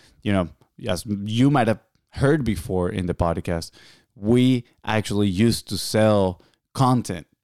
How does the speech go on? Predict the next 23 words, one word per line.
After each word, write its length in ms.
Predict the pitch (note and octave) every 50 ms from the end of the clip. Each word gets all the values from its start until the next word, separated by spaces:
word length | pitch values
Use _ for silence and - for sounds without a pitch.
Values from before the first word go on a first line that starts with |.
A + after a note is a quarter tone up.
| _ -
right, 280 | F2+ F2 F#2 F2+ F2 _ _ -
to 540 | - C3 B2 B2 B2 A2+ G#2+ - - - _ _ -
brick 240 | - B2+ A#2 G#2 G#2+
and 80 | G#2
mortar 220 | G2 G#2 G2+ G2 F#2+
businesses 480 | F#2 G2 F2+ G2 F#2+ F2 F#2 F2 D#2+
here 220 | F2 - A2 G#2 G2+
in 120 | G2 F#2
town. 380 | - C3 B2+ B2+ B2+ B2 A#2+ - _ _ _ _ - - - _ _ _ _ -
And 640 | - A#2+ A#2 A2+ A2 A2 A2 A2 A2 A2 A2 G#2+ G#2 G#2 - _ _ _ -
it 60 | -
was 120 | E3 F3+ F3
a 60 | F#3+
lot 100 | F#3 F3+
of 60 | F3
fun, 200 | - C#4+ - C3
right? 220 | F#2 F2+ F#2+ F#2+ F#2+
We 120 | G2 G2+
would 200 | G#2 G#2+ G#2 G2
go 180 | A2 G#2+ G#2+ G2+
to 160 | - - G2
their 160 | F#2 B2+ D3
studios 600 | C#3+ - - B2 A#2 G#2 G#2+ G#2+ G#2+ G#2 F#2+ -